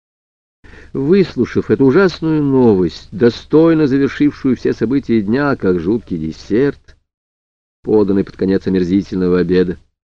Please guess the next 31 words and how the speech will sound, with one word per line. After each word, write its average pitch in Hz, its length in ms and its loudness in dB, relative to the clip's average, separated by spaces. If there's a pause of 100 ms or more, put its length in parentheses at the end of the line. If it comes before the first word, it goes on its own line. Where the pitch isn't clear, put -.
(680)
он, 87 140 -10
кажется, 85 300 -8
утратил 101 500 -6
способность 90 760 -10
думать. 78 400 -14 (1200)
Он 180 200 2
сказал, 185 420 2
что 160 120 -10
там, 196 160 -2
вероятно, 185 400 2
был 190 160 4
бензин. 175 480 0 (400)
Я 180 220 2
имею 175 240 4
в - 20 6
виду 156 140 4
начальник 151 540 0
пожарной 139 380 0
команды. 139 460 -2 (340)
Они 196 220 4
приехали 156 460 4
первыми, 131 480 2 (260)
а - 80 -8
потом 202 260 2
появились 208 400 4
полицейские 190 760 2 (180)
и 151 120 4
стали 160 380 2
задавать 135 340 2
вопросы. 104 460 -4 (280)
Морт, 185 400 0